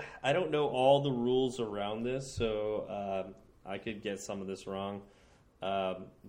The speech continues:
but when you create your closure, whatever scope it was in, so let's say you create a closure within a function, and you have local variables within that function. You can use those local variables in that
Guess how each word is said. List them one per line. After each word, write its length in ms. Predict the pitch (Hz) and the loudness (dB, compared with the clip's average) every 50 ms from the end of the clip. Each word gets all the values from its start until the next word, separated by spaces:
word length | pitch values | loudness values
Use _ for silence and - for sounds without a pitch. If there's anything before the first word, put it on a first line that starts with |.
| - - - | -20 -6 0
but 340 | - 117 113 110 113 113 117 | 4 4 6 6 4 2 -2
when 380 | 120 120 120 123 135 139 160 170 | -6 -4 0 2 4 4 2 2
you 220 | 175 170 156 139 139 - | -2 -6 -8 -10 -10 -14
create 680 | - - - 135 131 120 117 120 123 139 147 139 - | -12 -6 -4 -2 0 0 2 2 2 2 2 0 -2
your 160 | 131 131 120 | -2 -2 -2
closure, 720 | 120 - - 120 120 120 127 127 - 151 156 170 185 185 - - - - - - - - - - - - - - - - - - - - - | -4 -2 -2 0 2 2 2 0 -2 -4 -4 -4 -6 -8 -10 -14 -20 -20 -20 -20 -20 -20 -20 -20 -20 -20 -20 -20 -20 -20 -20 -20 -20 -18 -8
whatever 320 | - 139 147 165 175 180 - | -2 -2 0 2 2 0 0
scope 420 | - - - - 147 143 131 139 | -2 -4 0 4 4 4 4 4
it 100 | 135 - | 2 0
was 200 | 101 117 107 101 | 0 0 -2 -2
in, 240 | 104 90 87 82 - | -4 -4 -6 -8 -10
so 160 | - - 107 | -10 -6 -4
let's 180 | 110 120 120 - | -2 -2 -2 -2
say 140 | - 143 | -2 0
you 180 | 139 131 120 113 | 0 0 -2 -4
create 460 | - - - 117 113 110 92 - - - - | -4 -2 0 0 0 0 -2 -6 -10 -10 -8
a 60 | 104 | -8
closure 440 | - - 113 117 113 104 101 107 104 | -4 0 2 2 2 2 0 -2 -4
within 320 | 101 110 110 110 151 151 | -4 -4 -2 0 2 2
a 80 | 139 120 | 2 0
function, 400 | - 120 104 - - - - - - - - - - - - - - - - - - - | 0 -4 -6 -6 -8 -14 -16 -18 -20 -20 -20 -20 -20 -20 -20 -20 -20 -20 -20 -20 -20 -12
and 180 | - 101 110 127 | -8 -6 -4 -2
you 160 | 147 170 160 | -2 -2 0
have 340 | 139 147 143 143 139 127 117 | 2 2 4 4 2 2 -2
local 440 | 113 110 123 143 151 151 156 151 123 | -2 2 2 2 2 2 0 0 0
variables 560 | 117 123 120 120 120 123 117 117 113 110 - | 2 2 2 4 4 2 2 0 -2 -4 -4
within 340 | - 113 107 - 110 107 104 | -6 -8 -6 -4 -4 -4 -4
that 200 | 104 98 95 - | -4 -6 -6 -6
function. 360 | - 107 98 98 - - - - - - - - - - - - - - - - - - - - - - - 131 123 | -6 -4 -4 -4 -6 -8 -12 -18 -20 -20 -20 -20 -20 -20 -20 -20 -20 -18 -18 -18 -18 -20 -20 -20 -20 -20 -16 -14 -10
You 220 | 120 131 156 185 | -6 -4 -4 -4
can 220 | 185 - 208 180 147 | -2 0 0 0 2
use 240 | 139 151 - 139 143 | 2 2 0 2 4
those 200 | 165 147 123 117 | 4 4 4 4
local 300 | 127 131 131 131 131 117 | 4 2 4 2 2 2
variables 540 | 117 120 123 117 110 104 104 104 101 101 - | 4 4 4 4 4 2 0 -2 -4 -4 -6
in 240 | - 110 107 101 | -4 -4 -4 -2
that 240 | 98 95 98 92 - | -2 -2 -2 -4 -6